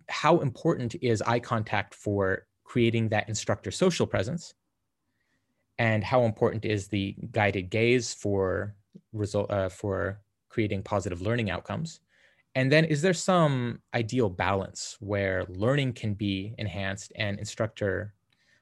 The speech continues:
uh, social presence and the experience of the lecture can be enhanced for maximal benefit? Um,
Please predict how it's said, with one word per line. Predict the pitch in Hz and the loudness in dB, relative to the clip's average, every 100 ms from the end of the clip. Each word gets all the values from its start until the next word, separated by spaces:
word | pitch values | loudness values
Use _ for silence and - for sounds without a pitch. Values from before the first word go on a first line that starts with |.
| _ | _
uh, | 98 | -8
social | 90 147 160 127 | -2 0 0 -2
presence | - 101 107 107 | 0 -2 -2 -4
and | 117 107 | -4 -2
the | 104 101 | -2 -2
experience | 104 - - 117 160 147 107 - | -4 -6 -4 0 4 4 2 -2
of | 98 101 | -8 -4
the | 98 | -4
lecture | 92 - 98 87 107 _ _ _ _ - | -4 -6 -6 -6 -10 _ _ _ _ -4
can | 113 | -2
be | 98 98 | 0 -2
enhanced | 95 85 101 92 92 - | -4 -6 -6 -6 -8 -14
for | - 104 95 | -2 0 0
maximal | 98 95 92 - 92 87 | 0 -4 -6 -8 -8 -4
benefit? | 90 87 - - - _ _ - | -2 -4 -6 -8 -10 _ _ -10
Um, | 101 98 - | -8 -6 -10